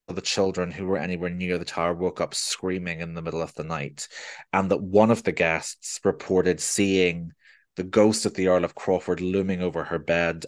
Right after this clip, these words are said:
Another said that at three o'clock, the witching hour, the inversion of the time Christ died on the cross,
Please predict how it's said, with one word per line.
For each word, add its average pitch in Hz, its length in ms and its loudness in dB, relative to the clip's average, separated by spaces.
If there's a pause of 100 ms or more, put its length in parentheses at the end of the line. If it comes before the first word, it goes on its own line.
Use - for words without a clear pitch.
Another 90 420 2
said 82 580 -2 (320)
that 95 120 2
at - 80 -2
three 98 340 0
o'clock, 90 480 0
the 90 80 -4
witching 92 320 -2
hour, 87 220 0
the 90 140 0
inversion 87 500 0
of 82 80 -8
the 92 80 -10
time 82 260 -6
Christ 87 400 -2
died 82 180 0
on 78 80 -6
the 82 80 -10
cross, 90 540 0